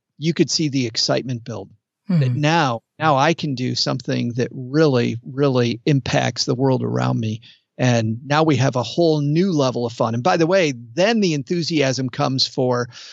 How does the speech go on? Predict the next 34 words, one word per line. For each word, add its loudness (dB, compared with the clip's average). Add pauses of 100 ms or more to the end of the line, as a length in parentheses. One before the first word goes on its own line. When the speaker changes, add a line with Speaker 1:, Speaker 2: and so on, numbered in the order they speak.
(120)
Speaker 1:
what 2
investments -2
then -6 (280)
will 2
help 2
me 0
reach -4
this -4
bigger 0
goal. -10 (380)
And -4
now 2
Speaker 2:
Mm-hmm. 2
Speaker 1:
all 0
of -6
a -4
sudden, -2
instead -4
of -2
seeing -2
the -4
world -2
th-, -14 (260)
through 0
the -2
lens 0
of -2 (680)
not 0
sure 2
what 2
my -4
personal -2
goal -2
is, -4